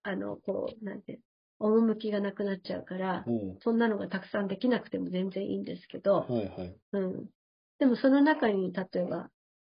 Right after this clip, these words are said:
Speaker 1: 移築のものがあったりとかね。
Speaker 2: まあ、移築のものがあったり。
Speaker 1: <laughs> あったりとか、
Speaker 2: ああ。
Speaker 1: スケルトンがあったりとか、
Speaker 2: はい。
Speaker 1: なんか、あの、同じような、なんていうの、趣のもの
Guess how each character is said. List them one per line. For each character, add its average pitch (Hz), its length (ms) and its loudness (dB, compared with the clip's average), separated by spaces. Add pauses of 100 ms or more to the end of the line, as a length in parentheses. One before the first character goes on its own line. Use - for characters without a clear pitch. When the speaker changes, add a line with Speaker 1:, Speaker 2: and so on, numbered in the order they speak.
(160)
Speaker 1:
移 240 140 2
築 - 280 2
の 220 140 6
も 214 140 4
の 202 120 2
が 185 140 -6
あ 185 40 -4
っ 180 120 -10
た - 100 -2
り - 120 -6
と - 120 -10
か - 140 -8
ね。 262 260 2
Speaker 2:
ま 139 120 2
あ、 175 40 8
移 156 120 6
築 - 260 6
の 139 100 10
も 123 80 8
の 285 220 10
が - 60 8
あ 262 80 2
っ - 20 -8
た 147 80 0
り。 92 60 0
Speaker 1:
<laughs> - 20 2
あ 247 60 8
っ 240 80 0
た 214 100 6
り - 60 4
と - 80 6
か、 214 220 4
Speaker 2:
あ 196 80 -2
あ。 - 20 -4 (320)
Speaker 1:
ス - 40 -12
ケ 254 140 10
ル 220 140 4
ト 208 120 6
ン 180 80 2
が 185 140 0
あ - 20 2
っ 214 140 -6
た 208 120 -2
り 175 140 -2
と 175 140 -2
か、 - 380 -2
Speaker 2:
は 247 200 0
い。 - 40 4
Speaker 1:
な 190 60 -2
ん - 40 -4
か、 - 220 0 (240)
あ 226 140 2
の、 - 180 -2
同 247 120 6 (240)
じ 311 60 2
よ 311 160 8
う 311 60 8
な、 196 380 2 (220)
な - 80 -8
ん - 60 -10
て - 100 -8
い - 40 -4
う - 20 -4
の、 - 140 -6
趣 233 580 6
の 220 140 2
も 220 160 0
の 247 280 2